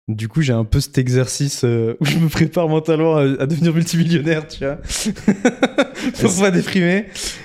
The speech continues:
Speaker 2: c'est
Speaker 1: Et,
Speaker 2: la
Speaker 1: euh,
Speaker 2: première étape.
Speaker 1: <laughs> où genre, je m'entraîne à, à me dire, OK, comment j'alloue ça, comment je fais ci.
Speaker 2: Et je pense que c'est
Speaker 1: Et
Speaker 2: un super bon truc. Je sais pas si t'as vu le, l'interview, euh, de Thierry Henry, du coup,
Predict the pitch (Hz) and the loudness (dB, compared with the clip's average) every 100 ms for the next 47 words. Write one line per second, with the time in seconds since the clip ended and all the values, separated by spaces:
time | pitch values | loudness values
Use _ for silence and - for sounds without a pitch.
0 | 123 - 131 135 123 123 120 120 120 139 | -14 -2 2 4 4 4 4 4 4 2
1 | 131 - - - - 196 - 165 - - | 4 2 2 2 2 0 0 -2 -4 -8
2 | - - - - - 139 131 127 120 123 | -8 -8 -14 -10 -2 0 2 2 0 0
3 | 123 - 160 156 117 104 101 - 107 101 | 0 2 2 2 0 0 -4 -4 -4 -4
4 | 98 104 127 123 113 113 117 113 117 107 | -4 -2 0 2 2 0 2 2 2 2
5 | 107 107 - 123 123 120 110 113 - 110 | 0 -2 0 0 -2 -4 -4 -4 -6 -10
6 | - 127 123 127 110 107 _ _ _ _ | -10 -8 -4 -4 -4 -8 _ _ _ _
7 | - 110 - 135 107 110 107 - - 123 | -8 -6 -2 -2 0 0 0 -2 -2 0
8 | 127 127 120 - - - 185 185 139 156 | 0 -4 -6 -12 -6 -2 0 2 2 4
9 | 143 120 117 117 120 117 127 117 123 139 | 4 4 4 2 2 2 2 2 0 2
10 | 127 113 110 110 110 117 117 127 123 120 | 2 2 2 0 0 -2 -4 -4 -2 0
11 | 123 127 110 131 | -2 -2 -2 -2